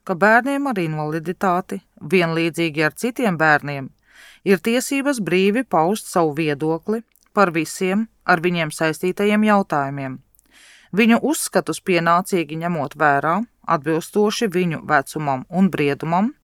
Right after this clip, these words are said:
un atbilstoši viņu invaliditātei un vecumam, saņem palīdzību šo tiesību īstenošanai. Astotais pants. Izpratnes veidošana.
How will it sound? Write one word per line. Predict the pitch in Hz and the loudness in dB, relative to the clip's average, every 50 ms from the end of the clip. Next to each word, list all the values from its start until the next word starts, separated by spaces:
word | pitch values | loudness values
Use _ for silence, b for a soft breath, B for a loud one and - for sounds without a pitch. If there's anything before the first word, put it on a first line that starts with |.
| _ _ _ _ _ _ _ _ _ _ _ - | _ _ _ _ _ _ _ _ _ _ _ -4
un | 165 180 190 | -2 2 4
atbilstoši | 123 180 180 165 151 180 180 190 - - - 208 214 208 214 - - 247 247 247 - _ - | 4 4 4 4 2 0 0 -2 -4 -4 -4 -2 -2 -2 -2 -2 -2 -4 -4 -4 -6 _ -6
viņu | - 170 208 190 160 151 - - | 2 4 4 4 4 2 -2 -4
invaliditātei | - 170 160 156 156 147 143 147 156 160 143 170 170 - - 196 190 202 202 - - 220 214 214 208 - _ - | -4 -2 -2 -2 -2 -2 -4 -4 -4 -6 -8 -10 -6 -2 0 0 0 0 0 -2 -2 -2 -2 -2 -6 -8 _ -4
un | 165 170 170 151 | -4 -2 0 2
vecumam, | 151 139 139 - - - 185 190 196 214 220 254 B B B B B B B B B B | 2 2 2 0 -4 -2 0 2 2 2 0 -2 B B B B B B B B B B
saņem | - - - 214 180 175 156 143 147 151 - _ _ _ _ _ - | -8 0 2 2 2 2 0 -4 -6 -8 -12 _ _ _ _ _ 0
palīdzību | - 262 269 233 180 143 135 - - 156 147 135 - - | 2 2 2 2 0 -2 -2 -6 -8 -8 -8 -8 -10 -10
šo | - - 190 214 262 | -6 -2 -2 -2 0
tiesību | - 202 151 151 156 - - 185 190 180 202 208 - _ | 0 0 0 0 0 0 0 0 0 0 -2 -6 -8 _
īstenošanai. | - 190 190 - - - 151 147 139 123 127 - - - 143 135 123 123 135 - _ _ _ _ _ _ _ _ _ _ _ _ _ _ _ _ _ _ _ _ _ _ _ _ _ _ _ _ | 0 2 2 2 2 0 -2 0 0 0 -2 -2 -4 -2 -2 -2 -2 -4 -6 -10 _ _ _ _ _ _ _ _ _ _ _ _ _ _ _ _ _ _ _ _ _ _ _ _ _ _ _ _
Astotais | 208 247 - - 208 - 170 156 160 - | -2 0 2 0 0 2 2 0 0 0
pants. | - 190 170 156 160 165 - - - _ _ _ _ _ - - | 0 2 2 2 0 -2 -6 -10 -14 _ _ _ _ _ -20 -10
Izpratnes | 202 220 214 - - - 143 147 - 147 147 - - | _ -6 -6 -4 -2 -2 -2 -2 -2 -4 -6 -4 0
veidošana. | 156 160 151 147 147 143 139 - - - 143 139 143 | 2 2 2 2 2 0 -2 -2 -2 -4 -4 -4 -6